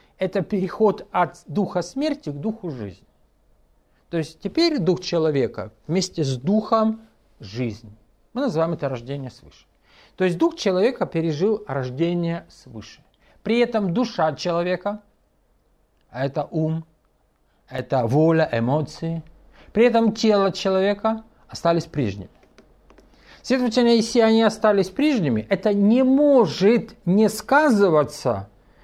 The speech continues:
на жизни рождённого свыше духа. И если рождённый свыше дух не будет к этому внимательный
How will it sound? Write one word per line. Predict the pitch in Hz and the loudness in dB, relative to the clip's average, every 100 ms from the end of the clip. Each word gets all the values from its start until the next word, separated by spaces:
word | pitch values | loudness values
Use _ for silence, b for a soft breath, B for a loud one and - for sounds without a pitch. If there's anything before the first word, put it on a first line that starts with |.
| b b | b b
на | 160 190 196 190 190 - | 0 4 6 6 4 2
жизни | 147 190 226 311 247 165 151 | -2 2 6 6 6 2 2
рождённого | 139 143 139 208 214 170 | 2 2 2 4 4 2
свыше | 151 165 147 151 | 0 -2 -4 -4
духа. | 107 98 - _ _ _ _ _ _ _ _ b b b | -4 -8 -12 _ _ _ _ _ _ _ _ b b b
И | b | b
если | 220 247 285 | 2 4 4
рождённый | 269 247 247 262 196 | 4 4 4 4 2
свыше | - 185 - 180 | 0 -2 -2 -2
дух | 156 104 - - - - - b b | -2 -4 -8 -20 -20 -20 -20 b b
не | 175 247 | 2 4
будет | 247 294 214 160 - - _ | 6 4 4 2 -2 -20 _
к | - | -4
этому | 196 170 143 | 0 2 2
внимательный | 143 165 127 127 160 160 180 | 2 2 2 0 -2 -2 -4